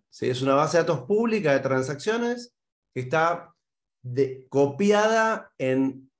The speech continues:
decenas de miles de computadoras por todo el mundo, y cualquiera de nosotros podemos ser una de esas computadoras, ¿sí? Y esto hace que tenga la característica de ser descentralizado, ¿sí? O sea, como hay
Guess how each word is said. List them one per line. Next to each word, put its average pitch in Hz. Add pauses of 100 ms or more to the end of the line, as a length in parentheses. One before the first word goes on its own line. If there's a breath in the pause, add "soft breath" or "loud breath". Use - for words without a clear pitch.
decenas 180
de 127
miles 147
de 120
computadoras 127
por 123
todo 139
el 147
mundo, 185
y -
cualquiera 120
de 143
nosotros 131
podemos 127
ser 127
una 120
de 113
esas 120
computadoras, 156
¿sí? 175 (680)
Y 170
esto 196
hace 190
que 147
tenga 151
la 147
característica 131
de -
ser 135
descentralizado, 120
¿sí? 135
O 135
sea, 123
como 123
hay 170